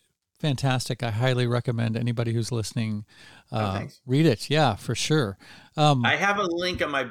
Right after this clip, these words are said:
Speaker 2: blog, New Crystal Mind.
Speaker 1: Mm-hmm.
Speaker 2: I'm happy to send, I just have a whole new bunch of copies
Speaker 1: Cool.
Speaker 2: printed.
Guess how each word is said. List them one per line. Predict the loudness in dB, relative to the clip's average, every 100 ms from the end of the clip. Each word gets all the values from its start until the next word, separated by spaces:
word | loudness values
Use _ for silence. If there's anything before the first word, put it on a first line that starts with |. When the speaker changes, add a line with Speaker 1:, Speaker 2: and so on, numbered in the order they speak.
| -10
Speaker 2:
blog, | -8 -2 -2 -2
New | -10 -8
Crystal | -8 -6 -8
Mind. | -6 -6 -6 -10
Speaker 1:
Mm-hmm. | _ -4 -2
Speaker 2:
I'm | -2
happy | -4 -6 -6
to | -12
send, | -14 -10 -10 -12 -16 _ -6
I | -6 -6 -8
just | -8 -6
have | -6
a | -6
whole | -4 -4 -4
new | -6 -10 -12 -14 _ _ _
bunch | -8 -8
of | -6
copies | -4 -4 -6 -14 -20 _ 0
Speaker 1:
Cool. | 4 4
Speaker 2:
printed. | 0